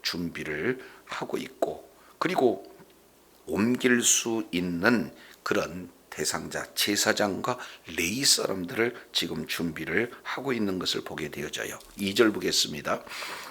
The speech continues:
다윗이 이르되 레위 사람 외에는 하나님의 궤를 멜 수가 없나니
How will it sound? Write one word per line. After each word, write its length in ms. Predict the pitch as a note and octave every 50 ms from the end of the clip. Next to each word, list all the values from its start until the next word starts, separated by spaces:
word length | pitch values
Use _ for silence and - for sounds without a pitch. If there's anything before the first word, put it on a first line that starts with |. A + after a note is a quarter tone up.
| - - -
다윗이 920 | - - F#2+ F2 F#2+ A2+ D3 D3+ C#3 - - - D#3 D#3 D#3 D3+ - - - -
이르되 760 | F#2+ G2 A2 A#2 G2+ - - D2 E2+ F#2 F2+ D2+ - - - - - - - - - -
레위 260 | D#2 G2 A2 B2 E3 D#3
사람 600 | - - - B2 B2+ C3 C3 C3+ C3+ B2+ A#2+ -
외에는 680 | - F2+ F#2 G2 G2+ G#2 G2 G2 C3 F#3 F#3 G#3 G3 - - - - - -
하나님의 640 | - - - D#3+ D3+ C#3+ C#3 C3+ C3 B2+ B2+ A#2+ B2
궤를 440 | - - G#2 F#2 F#2+ G2+ G2 F#2+
멜 240 | F2 E2+ D#2+ E2 F2+
수가 640 | E2+ - - - D#2+ E2 F2+ G2+ A2+ B2 - - - - - -
없나니 680 | - C#2+ D2 D#2 E2+ F#2 A2+ A#2 G#2 F2+ D#2 D2+ -